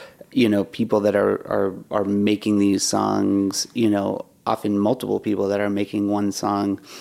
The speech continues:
Um, and so, and for me, like, Rostrum is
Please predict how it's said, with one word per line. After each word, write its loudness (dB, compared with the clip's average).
Um, 2
and 2
so, 6
and 6
for 4
me, 6
like, 2
Rostrum 2
is 4